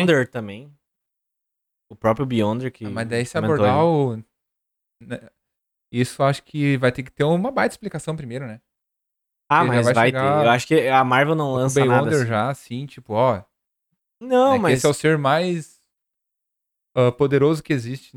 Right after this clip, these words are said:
Speaker 1: vamos lá, tipo, talvez em Guardiões da Galáxia eles apresentem alguma coisa, uma
Speaker 2: Ou
Speaker 1: pincelada.
Speaker 2: mencionem ele.
Speaker 1: Mencionem ele, depois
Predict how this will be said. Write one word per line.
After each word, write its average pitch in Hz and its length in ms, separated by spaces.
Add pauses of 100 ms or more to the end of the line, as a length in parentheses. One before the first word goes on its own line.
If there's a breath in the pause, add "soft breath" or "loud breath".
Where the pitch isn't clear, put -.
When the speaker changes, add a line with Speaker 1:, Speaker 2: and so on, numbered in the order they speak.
(140)
Speaker 1:
vamos 147 240
lá, 135 200
tipo, - 200
talvez 123 500
em 131 180
Guardiões 123 440
da 131 80
Galáxia 120 500
eles 117 120
apresentem 110 520
alguma 104 240
coisa, 131 540
uma 113 140
Speaker 2:
Ou 143 160
Speaker 1:
pincelada. - 20
Speaker 2:
mencionem 190 640
ele. 123 300
Speaker 1:
Mencionem 120 600
ele, 135 200
depois 120 580